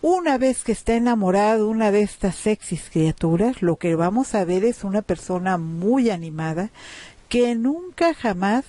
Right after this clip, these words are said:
va a dejar que te aburras. No solo porque es imposible adivinar qué cosa nueva tiene en mente, sino porque sus conversaciones y su sentido del humor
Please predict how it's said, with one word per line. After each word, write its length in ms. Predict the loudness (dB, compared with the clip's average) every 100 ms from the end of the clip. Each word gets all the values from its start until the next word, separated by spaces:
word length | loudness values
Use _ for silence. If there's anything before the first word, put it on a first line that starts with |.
| -4 -2
va 60 |
a 60 | 0
dejar 420 | -2 0 -2 0
que 160 | -4 -2
te 180 | 0
aburras. 680 | 0 -2 -10 -10 -10 -10 -12 -16 -18 -18 -20 -20 -6
No 240 | 0 2 2
solo 420 | 0 0 2 0
porque 320 | -2 -2 -2
es 140 | -2 -4
imposible 760 | -2 -2 -2 0 2 2 2
adivinar 640 | 2 0 -4 -2 0 0 0
qué 180 | -2 -2
cosa 500 | 0 -2 0 -2 0
nueva 460 | 0 2 2 0
tiene 400 | -2 -2 -2 -2
en 160 | -2 -2
mente, 480 | -2 -4 -8 -14 -16 -20 -20 -20 -18 -8
sino 280 | -2 0 0
porque 260 | -2 -4
sus 260 | -6 -6 -4
conversaciones 1300 | -2 -2 -4 -4 -6 -6 -2 0 2 0 0 -2 -4
y 60 | -10
su 160 | -10
sentido 580 | -4 -4 -2 0 2 2
del 220 | 0 -2
humor 360 | -4 -2 -2